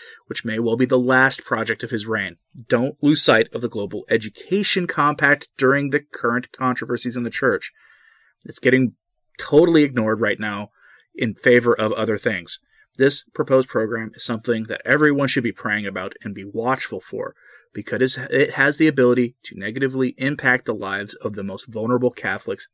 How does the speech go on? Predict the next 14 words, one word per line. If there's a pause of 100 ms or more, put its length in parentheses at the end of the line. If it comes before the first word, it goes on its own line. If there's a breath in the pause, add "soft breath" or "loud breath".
(160)
and
other
poor
peoples
in
the
poorest
places, (540 loud breath)
people
who
literally
cannot
defend
themselves